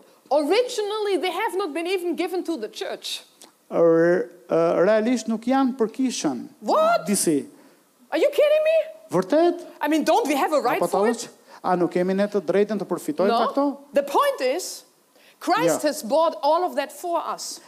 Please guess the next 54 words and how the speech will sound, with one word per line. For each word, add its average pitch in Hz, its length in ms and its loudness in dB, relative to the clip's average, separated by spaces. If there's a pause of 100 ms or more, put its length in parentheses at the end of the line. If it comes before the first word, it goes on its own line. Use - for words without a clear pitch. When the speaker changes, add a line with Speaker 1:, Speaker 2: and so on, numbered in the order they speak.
(360)
Speaker 2:
Krishti 277 480 2
i - 40 -4
ka 160 160 2
bler 254 340 2
këto 160 260 -2
për 226 160 2
ne. 160 340 -2
Speaker 1:
And 320 140 0
it 349 100 0
is 339 140 0
yours 381 300 0
already. 294 440 -2 (260)
Speaker 2:
Edhe 202 220 2
tashmë 214 420 -2
jam 170 300 2
të - 140 -4
tuat. 208 100 0
Speaker 1:
You, 466 160 6 (420)
by 330 200 2
faith, 440 500 -6
just 339 180 -2
have 440 220 -2
to 330 80 -2
go 381 200 -2
to 370 120 0
your 311 100 0
heavenly 330 420 -4
account 381 360 -6
and 247 140 -8
withdraw 247 500 -2
it. - 160 -12
Speaker 2:
Për 190 140 2
sa 247 180 0
të 247 80 -12
takon 214 480 -4
ty 262 100 4
për 190 220 2
veten 233 400 2
tënde, 170 640 2
pra 175 120 2
që 160 140 -2
të - 80 -18
përfitosh 170 400 -2
nga 202 100 -4
të - 60 -12
mirat 196 300 0
e 185 100 2
Zotit, 214 320 0 (260)
duhet 196 220 2
të 196 140 2
hysh 233 180 -4
tek 190 140 -4
llogaria 190 420 2
jote 214 180 0